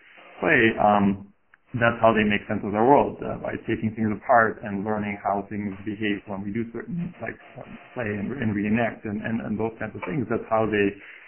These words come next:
make sense of the world and ultimately start making better decisions. And I think that's very much true as adults, we kind of lose that skill because we kind of go about our jobs and daily lives in a certain way. Uh, and, and we, we don't get to play as often anymore, but I think it's a very,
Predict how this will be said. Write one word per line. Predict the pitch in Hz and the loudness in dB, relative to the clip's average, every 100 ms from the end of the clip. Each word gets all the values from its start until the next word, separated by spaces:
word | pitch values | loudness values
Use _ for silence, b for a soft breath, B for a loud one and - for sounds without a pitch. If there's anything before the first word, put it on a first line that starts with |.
| B - | B 0
make | 120 | 0
sense | 139 139 | 2 2
of | 127 | 2
the | 113 | 2
world | 107 107 107 | 4 4 4
and | 104 | 0
ultimately | 107 - 120 101 98 | -4 -4 -6 -6 -6
start | - 101 98 | -2 -2 -2
making | 104 98 95 | -6 -8 -10
better | 101 101 101 - | -8 -6 -8 -8
decisions. | - 156 127 98 - | -4 0 0 -2 -6
And | 104 | -6
I | 104 | -2
think | 117 107 | -2 2
that's | 107 101 - _ b b _ | 0 0 -6 _ b b _
very | 120 117 | 6 6
much | 110 - | 6 0
true | 151 127 | 0 4
as | 110 | 4
adults, | 107 113 110 110 | 4 4 4 2
we | 113 | -4
kind | 107 | -2
of | 101 - - | -2 -6 -4
lose | 110 131 139 127 | 2 6 8 6
that | 113 101 - | 2 -2 -6
skill | - 110 98 | -4 -2 -2
because | 107 - - | -4 -12 -14
we | |
kind | 113 107 | -8 -8
of | 104 - - 131 | -8 -12 -12 -4
go | 113 107 | 4 4
about | 104 101 107 | 4 2 0
our | 110 101 | -2 -4
jobs | 104 95 98 | -2 -2 -4
and | 110 104 | -6 -4
daily | 104 104 | -2 0
lives | 113 110 107 | -2 -2 -6
in | 113 | -10
a | 107 | -12
certain | - 120 | -12 -10
way. | 110 104 101 101 B B B - | -6 -4 -4 -4 B B B 2
Uh, | 110 104 104 110 | 8 10 8 6
and, | 123 117 | 2 -2
and | 123 113 | -4 -2
we, | 113 113 | 0 2
we | 113 | 2
don't | 117 | 4
get | 113 113 | 4 2
to | - - | -4 0
play | 160 | 2
as | 120 | 4
often | 104 98 104 | 2 -2 -2
anymore, | 98 104 101 | -2 0 0
but | 107 | 0
I | 104 | -2
think | 113 113 | -4 -6
it's | - | -4
a | 110 101 | -6 -4
very, | 107 101 101 | -2 0 0